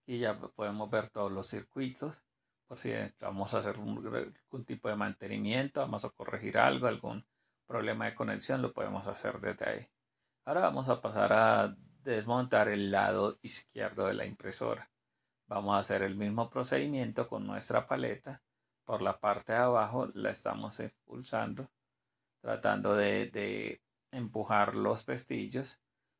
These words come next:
Luego aquí miren el, el lado. Miren que yo todo el tiempo tengo sostenida la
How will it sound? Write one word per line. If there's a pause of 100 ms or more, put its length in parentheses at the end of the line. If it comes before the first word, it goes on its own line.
(100)
Luego
aquí
miren
el,
el
lado. (640)
Miren
que
yo
todo
el
tiempo
tengo
sostenida
la